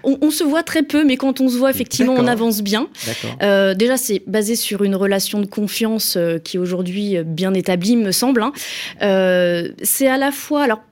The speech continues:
Speaker 1: on va dire, on va parler peut-être de, de, de synergie, c'est que sur certains projets,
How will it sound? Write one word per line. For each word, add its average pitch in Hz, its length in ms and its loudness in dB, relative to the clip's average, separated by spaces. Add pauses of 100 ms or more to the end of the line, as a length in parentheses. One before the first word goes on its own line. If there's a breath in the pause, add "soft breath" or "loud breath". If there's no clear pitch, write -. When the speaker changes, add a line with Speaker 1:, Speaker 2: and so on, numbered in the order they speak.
(200)
Speaker 1:
on 247 80 0
va 254 100 2
dire, 269 160 2
on 254 40 -2
va 240 100 0
parler 247 220 -2
peut-être 247 260 -2
de, 233 200 0
de, 208 260 -4
de 226 160 0
synergie, 277 600 2
c'est 285 220 -2
que 262 300 2
sur 254 220 -2
certains 262 360 -2
projets, 254 480 0